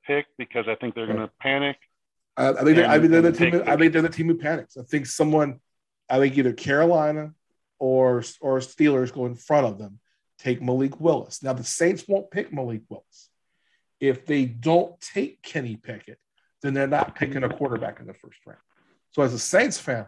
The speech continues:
Speaker 2: I'm hoping someone panics, moves ahead of the Saints, takes Kenny Pickett. And then I can be like,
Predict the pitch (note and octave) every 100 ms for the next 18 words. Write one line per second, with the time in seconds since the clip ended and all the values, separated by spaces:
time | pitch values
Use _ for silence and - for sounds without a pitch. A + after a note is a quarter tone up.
0 | - D3 E3+ C#3 - F3+ G3 D#3 A2 -
1 | E3+ D#3 - - - _ _ _ - C#3+
2 | C3 A2+ G2+ G3 A#3 G3+ - - B2+ A#2
3 | _ C3 A#2 - G#2 F#2 G#2+ - _ _
4 | _ _ - A#2+ B2+ B2+ B2+ B2 A2+